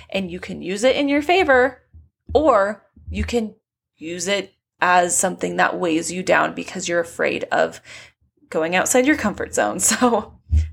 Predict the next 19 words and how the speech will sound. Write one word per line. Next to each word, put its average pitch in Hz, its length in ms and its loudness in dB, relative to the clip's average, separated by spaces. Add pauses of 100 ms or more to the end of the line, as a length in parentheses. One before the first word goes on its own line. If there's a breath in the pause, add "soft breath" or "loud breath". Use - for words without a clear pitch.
(120)
essentially, 185 800 -2 (1000 soft breath)
this 285 240 2
happens 247 600 0
for - 220 -2
us 190 260 0
to 196 60 -8
discover 185 480 -6
who 180 160 -8
we 175 100 -8
truly 160 360 -6
are, - 320 -6 (300 soft breath)
for 196 160 4
us 202 200 4
to - 100 -2
shine 185 320 0
our 180 100 -2
light. 160 320 -4
It's 226 240 0
like 262 380 0